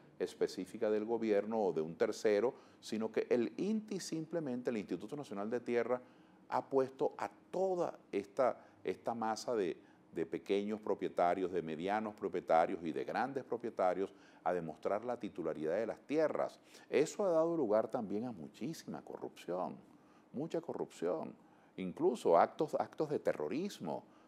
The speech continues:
haciendas que fueron rociadas de gasolina e incendiadas como actos de intimidación, eh, comentarios que ruedan por todas partes,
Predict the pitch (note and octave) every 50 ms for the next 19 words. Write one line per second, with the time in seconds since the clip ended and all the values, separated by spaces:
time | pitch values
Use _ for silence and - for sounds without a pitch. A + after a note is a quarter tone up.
0 | - - - - F#2 - - G#2+ A2 A#2 C3+ D3 E3 D3+ - - - - - F#2
1 | G2+ A#2 B2+ C3+ C3 A#2+ G#2 F#2+ F#2 - - - F#2+ G#2 A#2 B2+ B2 B2 A2+ G#2
2 | E2 - - D2 C#2+ F#2+ A2 B2 B2+ A#2+ G#2+ F2+ D#2+ D2+ - - D#2+ C#2+ C2+ C2+
3 | D#2 D#2+ E2+ A2+ C3 C#3 A#2 F2+ - - - - - - - F2 E2 D#2 D#2 D#2+
4 | E2+ F#2+ G2 - B2 A2+ A2+ G#2 F2 D#2+ - E2 D#2 D#2 D2 C2 - - - A#2+
5 | C3+ D3+ D#3+ D#3 B2+ G2 D2 G#1 - - - - - - - _ _ - F2+ -
6 | - G#2+ G2+ F#2+ F#2+ F2 E2+ - - A#2+ B2+ D3+ D#3 D#3 C3+ A2+ - - - E2
7 | D2+ E2+ F#2+ A2+ B2+ C3+ C#3 C#3 B2+ - - F2+ E2 - - G2+ A#2 A#2+ A2 -
8 | - - B2+ C3+ C#3 - - A2 -